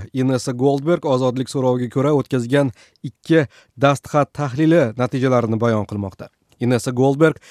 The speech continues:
grafa analiz xulosalarini Ozodlikka taqdim qilmaguncha, kimga tegishli dastxatlarni taqqoslaganini bilmagan. Bu hujjatlar kompyuterda yozilib, printerdan chiqarilgan, lekin ba'zilarida qo'l bilan yozilgan sharh va ko'rsatmalar bor.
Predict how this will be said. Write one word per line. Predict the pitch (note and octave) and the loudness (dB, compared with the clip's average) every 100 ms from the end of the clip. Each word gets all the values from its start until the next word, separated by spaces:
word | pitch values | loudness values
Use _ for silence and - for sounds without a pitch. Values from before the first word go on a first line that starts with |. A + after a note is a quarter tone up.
| - - | -12 0
grafa | D3 D3 D#3 | 2 4 4
analiz | D3 D#3 D#3 C#3+ - | 4 4 4 2 -2
xulosalarini | C#3+ C#3 D3+ C#3+ D3 D#3 | 0 0 2 0 2 2
Ozodlikka | C3+ B2+ B2+ B2 C3 C3 | 2 2 0 -2 -4 -4
taqdim | A#2+ C3+ C#3+ | -4 -4 -2
qilmaguncha, | C#3 C#3+ E3 G#3+ G#3 E3 _ - | 0 2 0 2 2 0 _ -2
kimga | E3+ E3 | 0 2
tegishli | D#3+ E3+ D#3 - E3 | 2 2 0 0 2
dastxatlarni | D#3 D3 E3+ - E3+ F#3+ G#3 A#2 - _ _ | 2 0 -4 0 0 2 0 -2 -6 _ _
taqqoslaganini | E3+ - F3+ G3 F3+ D#3 B2+ A2+ | -6 -2 -2 0 2 2 2 0
bilmagan. | A#2+ A#2 G2+ G2 - _ - | 0 0 -2 -6 -12 _ -4
Bu | D3+ | 0
hujjatlar | D#3+ C#3 D3 D#3+ D#3+ - _ - | 2 2 2 2 0 -2 _ 0
kompyuterda | D3+ C#3 E3 D#3 C#3+ | 0 2 2 2 4
yozilib, | C#3 C3 C#3 D#3+ - | 4 4 2 0 0
printerdan | D#3 D3+ C#3+ D3 C#3+ | -2 0 0 0 0
chiqarilgan, | D#3+ D3+ D#3 C3 | -2 -2 0 0
lekin | A#2+ C3 B2 | 0 0 2
ba'zilarida | C3 C3+ D#3 E3+ F#3+ F#3 - _ _ | 2 2 0 0 0 -2 -6 _ _
qo'l | - F#3+ F#3+ | 2 4 4
bilan | F#3 D3 A#2+ _ | 4 2 0 _
yozilgan | C#3+ D3 C#3 B2 A2+ G2 _ - | -4 -2 -2 0 0 -2 _ -14
sharh | - C#3+ B2+ | -4 -2 0
va | B2+ - | -2 0
ko'rsatmalar | D3+ D#3+ C#3 D3+ A#2+ | 0 0 0 0 0
bor. | F#2+ | -2